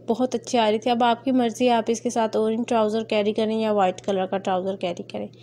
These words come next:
दुपट्टे पर भी all over जो है, पूरी दुपट्टे के ऊपर हमने फैशन पट्टी यूज़ की है और साथ ही जो है लेस की डिटेलिंग की है। इस तरह करके कुछ इसके दुपट्टे को हमने डिज़ाइन किया है।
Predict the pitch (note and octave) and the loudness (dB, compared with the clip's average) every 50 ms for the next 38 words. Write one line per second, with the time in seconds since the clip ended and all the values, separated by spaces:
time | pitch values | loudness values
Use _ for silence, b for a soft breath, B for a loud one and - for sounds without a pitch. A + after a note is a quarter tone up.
0 | B B B B B B B B - - B3 G#3+ A#3+ A#3 - - B3 B3 B3+ B3 | B B B B B B B B -6 -2 0 2 2 2 2 2 0 2 2 0
1 | A3+ A3+ C4 B3 - - A3 A3+ A#3 A#3 A#3 A#3 A#3 A#3 A3+ - B3+ A3+ A#3 A3+ | 2 2 2 4 4 4 2 2 2 2 2 2 2 0 0 -2 -2 0 0 2
2 | A3+ A#3 A#3 A3+ - B3 B3 A#3+ B3+ B3+ B3+ B3+ B3+ B3 A3 B3 G#3 A3+ G#3+ - | 2 0 0 0 0 2 2 4 4 4 4 4 4 4 2 0 -2 -2 -2 -2
3 | - A3+ G#3 A3+ G#3+ G#3+ A3+ A3 A3+ A3 A3+ A3 A3 A3 A3 A3 - A3+ A3 A#3 | -2 -2 -2 -2 -2 0 0 0 0 0 0 0 -2 -2 -2 -2 -4 -4 -2 -2
4 | A#3 A#3+ A3+ A#3+ A#3 - B3 A#3+ A#3+ A#3+ A#3 A3+ - - A#3+ A#3 A3+ A3+ A3 G#3+ | -2 -2 -2 -2 -2 -2 -2 -2 0 -2 -2 -4 -4 -2 0 0 2 0 -2 -2
5 | - - G#3+ G3+ G3+ G#3 - A3+ G#3 - A3 A3 G#3+ G#3+ A3 G#3+ G3+ F#3+ F#3 F#3 | -2 -2 0 0 -2 -2 -4 -6 -4 -2 -2 0 0 0 0 0 0 0 -2 -2
6 | - - A3 A3 A3 A3 B B B B B B B - - G#3+ A3 A#3 G3+ F3+ | -6 -6 -4 -2 -2 -4 B B B B B B B -10 -8 0 2 2 4 4
7 | F3+ G3+ - - - - - F#3+ F#3 E3+ - - - - - - - - - - | 2 -2 -6 -10 -12 -10 -8 -6 -6 -6 -8 -10 -14 -20 -20 -20 -20 -20 -20 -20
8 | - - - - - - - - - - - - - - B3+ A3 - C4 A#3+ A#3 | -20 -20 -20 -20 -20 -20 -20 -16 -14 -14 -14 -6 -2 0 0 2 2 2 2 2
9 | A#3+ A#3 A3+ A3+ G#3+ - A#3+ A#3 A#3 B3 A3+ - B3 A3 - - - - A#3+ A3+ | 2 0 0 0 0 0 0 0 0 0 -2 -2 -4 -6 -6 -8 -4 -2 -2 0
10 | G#3 A3 - A3+ G#3 - - A3 - A3+ G#3+ G#3+ G#3+ G#3+ A#3 A#3+ G#3+ A3 F#3+ G#3 | 0 0 -2 -2 -2 -2 -4 -4 -2 -2 -2 -2 0 0 0 0 0 0 0 -2
11 | F#3 G3 G3+ G3+ G3 - G#3+ G#3+ G#3+ A3+ | -2 -4 -6 -8 -8 -8 -6 -6 -6 -6